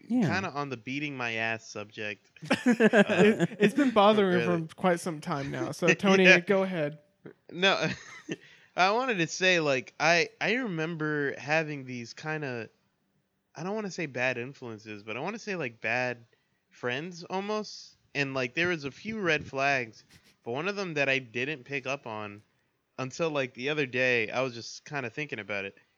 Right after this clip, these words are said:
Speaker 2: Uh, when I was a freshman in college, I, I kinda, you know, I didn't have a lot of friends or anything, people to hang out with, so I kinda started hanging out with these seniors. Um, you know, and so, like, a few months into my friendship with these guys,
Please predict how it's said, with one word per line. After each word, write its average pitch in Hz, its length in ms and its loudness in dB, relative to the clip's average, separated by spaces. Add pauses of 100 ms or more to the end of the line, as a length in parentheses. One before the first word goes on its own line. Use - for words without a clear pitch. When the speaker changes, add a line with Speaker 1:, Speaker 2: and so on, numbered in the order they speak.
(200)
Speaker 2:
Uh, 113 260 -4
when 123 140 -4
I 170 80 4
was 160 100 -2
a 135 60 -8
freshman 170 360 -4
in 127 80 -8
college, 135 440 -2
I, 110 120 -2 (140)
I 110 120 -4
kinda, 117 500 -4 (720)
you 127 80 -8
know, 117 80 -4
I 113 80 -2
didn't 139 160 -2
have 135 100 -2
a 131 60 -2
lot 127 180 0
of 117 140 -4 (100)
friends 131 400 -4
or 117 100 -4
anything, 113 520 -8 (180)
people 120 240 -10
to 117 80 -2
hang 113 220 -4
out 117 180 -2
with, 110 180 -8
so 110 240 -8
I 107 280 -6 (140)
kinda 127 260 -8
started 120 260 -4
hanging 120 180 -6
out 120 120 -4
with 113 140 -10
these 107 180 -10
seniors. 151 640 -10 (760)
Um, 117 460 -4 (440)
you 147 120 -4
know, 131 200 0
and 123 120 -6 (160)
so, 180 220 2
like, 156 160 0
a 143 80 -2
few 220 260 -8
months 156 340 -2
into 127 320 -8 (340)
my 117 200 -4
friendship 185 480 -6
with 110 140 -12
these 107 220 -12
guys, 101 420 -8